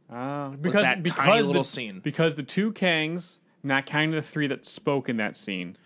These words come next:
Speaker 1: the two Kangs that we saw before.
Speaker 2: Yeah, Ramnut or whatever.
Speaker 1: I don't even
Speaker 2: Ramut.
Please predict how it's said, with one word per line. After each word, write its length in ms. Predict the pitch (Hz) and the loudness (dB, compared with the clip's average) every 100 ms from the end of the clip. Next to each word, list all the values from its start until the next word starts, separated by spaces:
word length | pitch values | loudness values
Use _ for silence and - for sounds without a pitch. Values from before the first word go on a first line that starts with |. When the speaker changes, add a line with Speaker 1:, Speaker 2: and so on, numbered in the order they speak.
| - - | -20 -20
Speaker 1:
the 80 | - | -8
two 200 | - 180 | 0 0
Kangs 280 | 175 170 156 | 2 0 0
that 100 | 180 | 0
we 120 | 180 | -2
saw 240 | 170 165 143 | 0 2 2
before. 220 | 143 147 | 0 0
Speaker 2:
Yeah, 140 | 135 | 2
Ramnut 580 | 117 139 143 143 143 143 | 2 2 0 2 2 2
or 100 | 143 | 2
whatever. 400 | 143 143 143 143 - - - - - - | 2 2 0 -4 -10 -20 -20 -20 -18 -8
Speaker 1:
I 100 | 110 | -6
don't 240 | 101 101 | -4 -6
even 140 | 98 131 | -4 -2
Speaker 2:
Ramut. 460 | 131 131 139 - | 0 -2 -4 -10